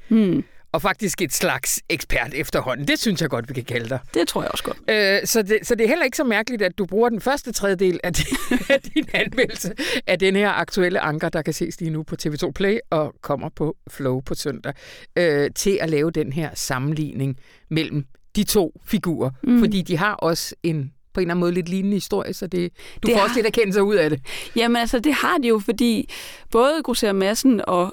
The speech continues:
Speaker 1: Ank-, altså den fiktive Grosserer Madsen og den virkelige Anker Jørgensen er jo vokset op i en fattig baggård et eller andet sted i København blandt, øh, arbejdere. Øh, det, der så adskiller dem, det er, at Grosserer Madsen, som jo er den her rige grosserer, som,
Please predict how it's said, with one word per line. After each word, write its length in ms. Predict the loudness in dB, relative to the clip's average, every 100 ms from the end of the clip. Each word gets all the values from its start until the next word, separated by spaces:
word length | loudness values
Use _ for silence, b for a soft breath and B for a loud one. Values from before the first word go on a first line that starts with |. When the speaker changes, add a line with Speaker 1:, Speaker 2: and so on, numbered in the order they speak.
| -2
Speaker 1:
Ank-, 140 | -2 -2
altså 220 | 0 0 0
den 180 | 0
fiktive 500 | 2 0 2 4 4
Grosserer 300 | 2 0 2
Madsen 420 | 2 2 4 2 2
og 380 | 2 4 4 2
den 180 | 2
virkelige 360 | 2 2 2 0
Anker 180 | 2 2
Jørgensen 440 | 2 2 0 0
er 60 | 2
jo 80 | 2
vokset 400 | 2 2 0 2
op 280 | 0 0 -4
i 300 | -4 -4 -4 -4
en 120 | -4
fattig 300 | 0 0 2
baggård 520 | 2 2 2 0 0
et 60 | -2
eller 160 | 0 0
andet 140 | 0
sted 240 | 0 0
i 100 | 0
København 520 | -2 -2 2 2 0 -4 B B B
blandt, 320 | 0 0 0 -2
øh, 140 | -2 2
arbejdere. 580 | 0 2 0 0 -2 -4 -10 -4
Øh, 540 | 0 2 2 2 0 -4 B B B B
det, 100 | 0
der 80 | 2
så 280 | 2 2 2
adskiller 440 | 2 0 2 0 2
dem, 180 | 2
det 180 | 2 4
er, 260 | 4 0 0
at 260 | -2 -2 -6
Grosserer 340 | -2 0 2 2
Madsen, 460 | 2 2 6 4 4
som 180 | 0 2
jo 100 | 4
er 60 | 4
den 220 | 0 2
her 280 | 0 0 -4 -2 2
rige 320 | 6 6 4
grosserer, 640 | 0 0 2 2 2 -2 -8
som, 400 | -4 0 2